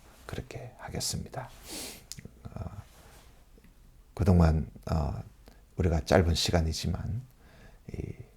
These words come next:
이어서 계속하고 싶지만, 어, 또 우리 다음 시간에 또 좀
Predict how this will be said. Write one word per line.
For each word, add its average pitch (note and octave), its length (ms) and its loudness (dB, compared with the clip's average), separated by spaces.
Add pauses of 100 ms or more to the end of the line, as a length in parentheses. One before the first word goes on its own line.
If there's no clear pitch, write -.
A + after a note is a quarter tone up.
(320)
이어서 F2 500 8
계속하고 F2+ 500 2
싶지만, D#2 680 0 (580)
어, - 100 -16 (340)
또 - 260 -12 (140)
우리 - 180 -10
다음 D#2 240 2
시간에 F#2 460 -2 (600)
또 - 100 -16 (220)
좀 - 240 -8